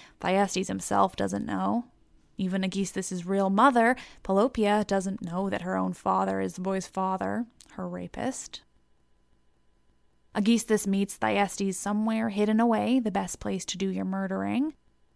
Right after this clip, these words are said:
and he draws his sword. Thyestes sees the sword and he recognizes it. He yells out, "Hey, that's my sword! It's been lost for years. Where did you find it?" And also, maybe he might have said,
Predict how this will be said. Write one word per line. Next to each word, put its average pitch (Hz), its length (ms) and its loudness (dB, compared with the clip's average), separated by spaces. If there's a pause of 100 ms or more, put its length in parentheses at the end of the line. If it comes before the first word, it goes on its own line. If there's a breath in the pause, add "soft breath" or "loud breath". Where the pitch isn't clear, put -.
(160)
and 202 100 4
he 202 80 6
draws 196 300 4
his 185 120 0
sword. 107 600 0 (1120)
Thyestes 214 520 4
sees 233 420 0
the 196 100 0
sword 214 560 4
and 185 80 -4
he 190 100 2
recognizes 214 720 6
it. - 220 -6 (560 soft breath)
He 208 100 -4
yells 262 300 8
out, 302 300 6 (160)
"Hey, 370 360 6 (140)
that's 349 200 6
my 370 140 4
sword! 392 560 12 (400 loud breath)
It's - 100 -12
been 302 200 8
lost 294 400 8
for 240 180 2
years. 339 580 6 (240 loud breath)
Where 233 200 10
did 196 120 6
you 202 60 -4
find 101 240 -4
it?" - 260 -8 (300)
And 226 100 0
also, 233 460 4
maybe 190 280 2
he 190 140 0
might 190 200 2
have 185 100 -2
said, 190 300 2